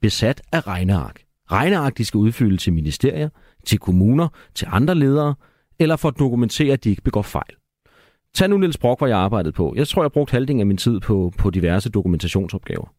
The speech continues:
Vi ønsker at gennemføre en strukturreform. Det er ikke sexet, og det er også derfor, det ikke fylder noget i valgkampen. Vi vil gøre alle institutioner i det offentlige til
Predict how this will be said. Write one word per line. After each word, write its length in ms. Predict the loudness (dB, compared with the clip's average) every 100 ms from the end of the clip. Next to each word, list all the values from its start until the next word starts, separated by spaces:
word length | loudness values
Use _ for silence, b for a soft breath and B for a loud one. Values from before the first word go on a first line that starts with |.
| _ B B B 0
Vi 100 | 2
ønsker 360 | 2 0 -2 -2
at 160 | -4 0
gennemføre 500 | 0 0 0 0 0
en 100 | -6
strukturreform. 760 | -6 -6 -2 0 -2 -4 -6 -10 0
Det 80 | 0
er 60 |
ikke 160 | 0 0
sexet, 360 | -2 -2 -4
og 60 | -2
det 100 | 0
er 40 |
også 120 | 0 0
derfor, 120 | -2
det 60 | -2
ikke 120 | -2
fylder 160 | 0 2
noget 160 | 2
i 20 | 0
valgkampen. 500 | -4 -6 -8 -8 -12 0
Vi 80 | 0
vil 120 | 2
gøre 240 | 0 0
alle 260 | 0 0 -2 -2
institutioner 680 | -2 0 -2 0 0 0 -2
i 60 | 0
det 80 | 2
offentlige 360 | 2 0 -2
til 260 | 0 -2